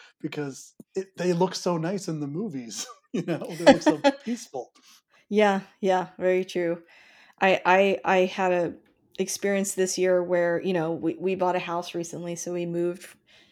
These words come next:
Speaker 2: to s-, we were kind of already in the suburbs, but, you know, now we're really in the suburbs, and then I, I
Speaker 1: <laughs>
Speaker 2: rewatched the movie The Burbs, and I was
Speaker 1: Yeah.
Speaker 2: like, "Whoa, this is <laughs> like, this is my life now." <laughs> Like,
Speaker 1: <laughs>
Speaker 2: understood that movie so much more this time.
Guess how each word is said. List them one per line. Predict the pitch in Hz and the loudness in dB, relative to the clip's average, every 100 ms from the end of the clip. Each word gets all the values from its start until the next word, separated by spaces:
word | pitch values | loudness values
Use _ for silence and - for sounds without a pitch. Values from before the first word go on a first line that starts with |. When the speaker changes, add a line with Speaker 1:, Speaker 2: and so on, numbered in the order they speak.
| _ - | _ -4
Speaker 2:
to | 202 | -2
s-, | 185 - | -2 -2
we | 233 | 2
were | 311 | 4
kind | 302 349 | 4 2
of | 302 | 4
already | 285 262 | 6 6
in | 254 | 4
the | 226 | 0
suburbs, | 226 196 196 196 185 - | 0 2 2 0 -2 -2
but, | 180 - | -2 0
you | 190 | 0
know, | 175 | 0
now | 180 180 | 2 4
we're | 180 165 | 4 4
really | 180 175 156 - - | 4 4 2 -4 -8
in | 170 | -6
the | 151 | -4
suburbs, | - - - - | -4 -4 -6 -4
and | 175 | -2
then | 180 | 0
I, | 180 180 185 | 0 2 2
I | |
Speaker 1:
<laughs> | |
Speaker 2:
rewatched | 185 196 196 190 - | 4 4 2 0 -2
the | 196 | 0
movie | 190 190 | 2 2
The | 175 | 2
Burbs, | 175 175 165 165 - - - - | 4 4 4 0 -8 -16 -10 2
and | 190 | 8
I | |
was | 196 175 | 8 8
Speaker 1:
Yeah. | |
Speaker 2:
like, | 165 - - _ - | 4 -2 -12 _ 2
"Whoa, | 220 247 233 208 | 8 10 10 8
this | 214 220 | 4 2
is | 240 - - | -2 0 4
<laughs> | |
like, | 240 - 285 - - - - | 4 6 2 2 -8 -8 -2
this | 226 | 0
is | 226 | 2
my | 214 185 | 4 6
life | 190 277 - | 6 4 2
now." | 190 196 - | 2 2 4
<laughs> | 294 - 294 - 247 - - | 4 6 2 2 -2 0 8
Like, | 226 240 | 10 10
Speaker 1:
<laughs> | |
Speaker 2:
understood | 240 247 247 302 | 8 4 2 2
that | 214 | 2
movie | 233 214 | 2 0
so | 220 220 | 0 0
much | 208 - | -2 -2
more | 226 190 | 0 2
this | 170 170 | 2 -2
time. | - 185 170 | -4 -4 -4